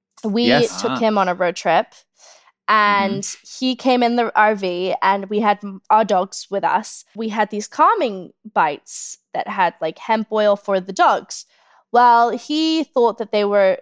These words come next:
Speaker 1: treats for h-, humans,
Speaker 3: <laughs>
Speaker 1: and he took one, and he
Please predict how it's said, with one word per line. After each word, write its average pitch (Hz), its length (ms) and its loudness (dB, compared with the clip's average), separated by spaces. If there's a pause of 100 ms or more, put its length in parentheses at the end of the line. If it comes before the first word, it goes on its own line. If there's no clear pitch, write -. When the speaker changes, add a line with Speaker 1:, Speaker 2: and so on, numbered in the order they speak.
Speaker 1:
treats - 600 -8
for 196 140 0
h-, 196 60 -2 (520)
humans, 185 680 -6 (220)
Speaker 3:
<laughs> - 220 -10
Speaker 1:
and 208 200 2
he 233 300 -4
took - 320 -4
one, 202 400 2 (500)
and 240 400 2
he 277 840 -2